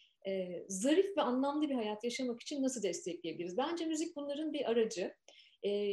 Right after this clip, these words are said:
ikinci kitabımda Z, e, Bir Kuşağı Anlamak'ta Türkiye'de yirmi yaş altı gençlerle bir buçuk yıl önce çok kapsamlı bir araştırma yaptık. Hem yüksek gelir grubunda yani yüksek gelir grubu ailelerin çocuklarıyla hem çok düşük gelir grubu ailelerin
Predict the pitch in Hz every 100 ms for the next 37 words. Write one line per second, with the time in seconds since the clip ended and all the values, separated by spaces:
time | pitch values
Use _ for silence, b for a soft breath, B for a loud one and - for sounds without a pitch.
0 | 196 208 226 311 311 427 403 269 220 196
1 | 190 240 247 - 185 185 240 233 - 233
2 | 233 240 240 233 220 - 302 285 269 233
3 | 254 311 285 277 247 247 247 247 247 294
4 | 277 202 277 254 233 - - 226 233 269
5 | 302 302 - 220 - 196 349 339 285 254
6 | 240 254 254 190 160 - - _ _ _
7 | _ 311 392 359 269 - 359 349 262 269
8 | 214 190 170 160 170 185 190 190 190 -
9 | 262 - 196 190 190 180 175 175 175 165
10 | 170 190 185 - 165 196 330 349 370 -
11 | 403 - 233 226 - 190 185 185 180 175
12 | 165 165 160 165 180